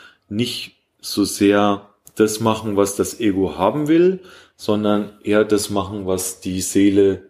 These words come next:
sein will. Und das kann der Körper von sich aus. Das heißt, wenn man,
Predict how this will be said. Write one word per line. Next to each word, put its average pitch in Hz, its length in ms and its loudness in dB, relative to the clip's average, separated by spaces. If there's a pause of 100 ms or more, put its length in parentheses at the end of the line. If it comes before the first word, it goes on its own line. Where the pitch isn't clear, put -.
(140)
sein 87 520 -4
will. 127 300 -6 (640)
Und 101 220 0
das 107 220 0
kann 131 160 0
der 127 120 2
Körper 139 300 -2
von 117 180 -4
sich - 280 -6
aus. 151 500 -2 (420)
Das - 140 -10
heißt, 104 380 0 (200)
wenn 104 160 0
man, 107 320 0